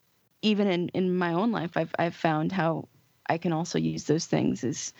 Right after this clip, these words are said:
justification for bad behavior or,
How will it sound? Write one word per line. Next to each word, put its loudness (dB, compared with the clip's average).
justification 0
for 0
bad 2
behavior -2
or, -2